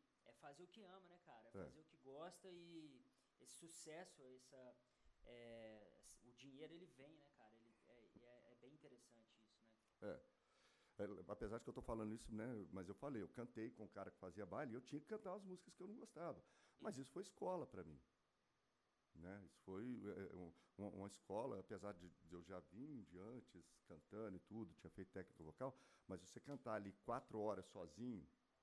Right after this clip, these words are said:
Speaker 2: né? Co-, quatro horas, lógico, com um intervalo, às
Speaker 1: É um
Speaker 2: vezes.
Speaker 1: esforço
Speaker 3: É o
Speaker 1: físico
Speaker 2: É.
Speaker 1: também, né?
Speaker 3: esforço físico e de aprendizado
Speaker 2: É.
Speaker 3: gigante, né?
Speaker 2: É, e, e ter que cantar todos os estilos, né? Aí você tem que,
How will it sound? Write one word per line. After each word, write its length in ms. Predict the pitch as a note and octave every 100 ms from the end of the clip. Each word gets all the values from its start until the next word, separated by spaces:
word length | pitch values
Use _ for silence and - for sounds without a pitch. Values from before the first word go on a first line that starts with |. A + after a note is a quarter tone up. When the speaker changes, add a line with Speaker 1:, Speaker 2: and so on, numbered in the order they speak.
| _ -
Speaker 2:
né? 220 | E2+ A2 A2+ -
Co-, 280 | - G2 F#2
quatro 340 | F2+ A#2+ B2+ A#2
horas, 180 | B2 C#3+
lógico, 300 | A2+ F2 -
com 100 | A#2
um 80 | C#3+
intervalo, 560 | F#3+ D3+ F#2 G2 E2 - - _
às 140 | D2 C#2+
Speaker 1:
É 40 |
um 20 |
Speaker 2:
vezes. 160 | F2 -
Speaker 1:
esforço 320 | - F3+ -
Speaker 3:
É 120 | A2
o 20 | A#2+
Speaker 1:
físico 340 | D#3+ D#3+ -
Speaker 2:
É. 240 | G2+ G#2 G2
Speaker 1:
também, 120 | B2
né? 60 |
Speaker 3:
esforço 260 | B2 C#3 -
físico 260 | D#3 - A#3
e 40 |
de 100 | G#3
aprendizado 720 | E3 C#3 B2 A2 G#2+ C3 C3 C3 A#2+
Speaker 2:
É. 280 | G#2 G2+ D#2+
Speaker 3:
gigante, 520 | A#2+ A#2 B2+ B2+ -
né? 120 | A2 A#2 - -
Speaker 2:
É, 260 | C#3 B2
e, 260 | F#2+ F#2+ F#2+
e 40 |
ter 140 | A2 B2+
que 80 | B2+
cantar 320 | B2+ A2 B2+
todos 420 | B2+ C#3+ C3 B2
os 140 | B2
estilos, 580 | G#2 - - D3 A2 E2+
né? 160 | D#2+ A2
Aí 120 | G#2 G#2+
você 100 | A#2
tem 180 | A#2+ A#2+
que, 240 | - B2+